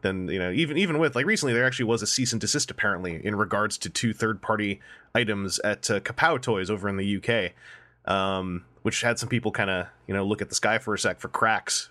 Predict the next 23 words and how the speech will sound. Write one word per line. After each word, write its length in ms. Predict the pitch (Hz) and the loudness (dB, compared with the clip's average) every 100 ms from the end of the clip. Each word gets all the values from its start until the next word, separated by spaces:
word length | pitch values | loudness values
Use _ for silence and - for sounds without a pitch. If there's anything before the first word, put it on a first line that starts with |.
| - | 0
But 240 | 104 92 - - - - _ _ - | 0 0 -8 -20 -20 -20 _ _ -2
I 80 | 113 | 0
would, 120 | 104 | 2
I 100 | 113 | 2
would, 240 | 107 90 - | 0 -4 -2
my 140 | 123 | 0
first 300 | 123 165 135 | 2 2 2
reaction 380 | 139 147 143 135 | 2 2 2 0
after, 440 | 127 123 127 113 104 | 0 0 2 2 4
after 380 | 113 - 110 104 | 0 2 -2 0
my 200 | 98 95 | -2 -2
first 260 | 101 95 | -2 -2
reaction, 320 | 95 90 - 101 | 0 0 0 -2
so 80 | |
I 20 | 101 | -2
guess 140 | 98 | -2
my 100 | 95 - | -4 -4
second 340 | - - 110 | 0 0 0
or 60 | 98 | -2
third 220 | 147 127 | 0 0
reaction 440 | 104 98 98 101 | 0 0 -2 -4
was 200 | 98 95 | -2 0
like, 320 | 101 95 87 | 0 0 -2